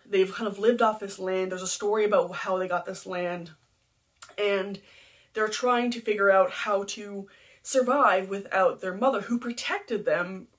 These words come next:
for so long from so much information. Protected is an interesting word that we kind of explore in here, where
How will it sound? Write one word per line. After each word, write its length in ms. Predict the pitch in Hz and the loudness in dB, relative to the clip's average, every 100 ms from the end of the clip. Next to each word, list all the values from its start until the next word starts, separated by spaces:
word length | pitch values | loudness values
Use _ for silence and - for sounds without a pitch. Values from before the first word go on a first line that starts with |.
| _ - | _ -18
for 200 | - 202 | -10 -6
so 420 | - - 254 277 | -4 4 6 6
long 440 | 226 214 180 165 | 4 2 2 0
from 220 | 175 185 | -4 -8
so 360 | 185 - 220 208 | -4 -4 -2 -4
much 440 | 208 196 - - _ | -4 -6 -6 -10 _
information. 720 | 202 196 185 190 185 - 170 - - - - | -6 -4 -6 -6 -6 -8 -12 -16 -20 -20 -2
Protected 460 | 247 330 370 254 | 0 2 0 0
is 120 | 196 | 0
an 60 | 190 | -2
interesting 340 | 196 - 175 | -8 -10 -8
word 200 | 180 185 | -2 -2
that 100 | 175 | 0
we 80 | 165 | -4
kind 140 | 170 180 | -6 -10
of 60 | |
explore 380 | 175 - 185 175 | -10 -10 -4 -4
in 100 | 175 | -4
here, 180 | 170 170 | -10 -10
where 320 | 175 175 175 | -6 -6 -6